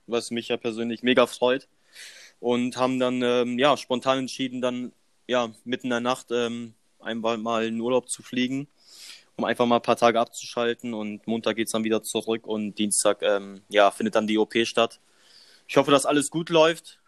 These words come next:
und dass ich dann, ähm, ja, so schnell wie möglich wieder, ja, ein paar Meter laufen kann.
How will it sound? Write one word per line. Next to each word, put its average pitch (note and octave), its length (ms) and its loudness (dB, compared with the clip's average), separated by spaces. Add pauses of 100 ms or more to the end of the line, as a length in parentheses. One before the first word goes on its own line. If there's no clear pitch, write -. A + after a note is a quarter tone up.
und A#2 260 -12
dass A#2 140 -6
ich A#2 80 -12
dann, A2+ 220 -6
ähm, A2 340 -8
ja, G#2+ 180 0
so G2+ 100 -12
schnell A2+ 260 -4
wie A2 60 -6
möglich A2 360 -8
wieder, G#2+ 380 -4 (340)
ja, G#2 300 2 (100)
ein - 140 -20
paar G#2+ 160 0
Meter A2 260 0
laufen A2 300 -4
kann. F#2+ 240 -8